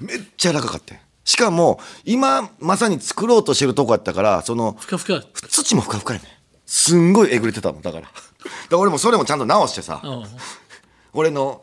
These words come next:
Speaker 1: えぐれた分直して。
Speaker 2: なるほど。
Speaker 1: うん。
Speaker 2: マ-、マウンドみたいな。
Speaker 1: マウンドみたいな感じ。<laughs> 恥ずかしい。めちゃめちゃ恥ずかしかったわ、あれ。
Speaker 2: いや、
Speaker 1: 山梨県。
Speaker 2: 危ないから、ほんまな。
Speaker 1: 山梨県やで。<laughs> まだまだ遠いで、俺、家まで。だって、
Speaker 2: いやいや。
Speaker 1: 東京の家。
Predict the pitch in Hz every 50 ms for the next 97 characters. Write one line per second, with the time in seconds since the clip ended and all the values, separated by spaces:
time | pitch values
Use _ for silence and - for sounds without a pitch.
0 | _ - - 147 151 156 139 139 131 110 95 87 95 95 87 143 135 127 - 71
1 | 69 - _ - - 151 156 156 151 165 165 165 156 156 151 139 127 113 107 101
2 | 127 123 107 104 - - - - - - - - - - - - - - - -
3 | - - - - - - - 214 190 - - _ - - - - - - - -
4 | - - - - - - - - - - - - - - - - - 208 - -
5 | - - - - - - - - - 156 156 - - - - 190 180 175 196 202
6 | 226 247 269 - 311 302 - - 190 165 143 123 110 104 98 92 87 85 - -
7 | - _ - - 139 131 127 135 135 135 135 135 156 202 220 - 117 - - 330
8 | 233 180 143 127 120 110 - 160 208 262 - - 302 127 131 135 127 151 127 98
9 | 87 78 69 - - - - _ _ - - - - _ - - - - _ _
10 | _ _ _ - - - - - - - - 143 180 226 294 285 320 302 202 135
11 | - - 208 262 311 262 151 110 92 92 95 92 90 95 113 127 127 113 95 95
12 | 92 85 85 80 76 98 95 - 127 123 120 117 120 120 120 107 - 123 117 117
13 | 110 110 107 107 110 110 101